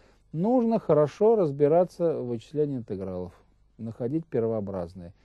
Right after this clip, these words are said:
Хотя бы одну первообразную надо для каждого из этого интеграла найти. Так, для икса первообразная икс квадрат пополам, правда? Потому что от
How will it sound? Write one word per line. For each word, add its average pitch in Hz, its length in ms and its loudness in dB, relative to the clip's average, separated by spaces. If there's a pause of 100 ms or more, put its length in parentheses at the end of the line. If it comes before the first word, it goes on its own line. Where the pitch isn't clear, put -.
(160)
Хотя 175 400 2
бы 190 160 6
одну 156 320 2
первообразную 123 920 2
надо - 180 -18
для 95 200 -12
каждого 131 360 -4
из - 20 -8
этого 101 220 -10
интеграла 98 440 -8
найти. 92 400 -14
Так, 123 280 -4 (1400)
для 143 180 6
икса 185 400 4
первообразная 175 1080 4 (1160)
икс 147 240 -6
квадрат 127 400 -2
пополам, 110 540 -2
правда? 139 380 -6 (1400)
Потому 127 360 -4
что 117 220 -6
от 110 80 -8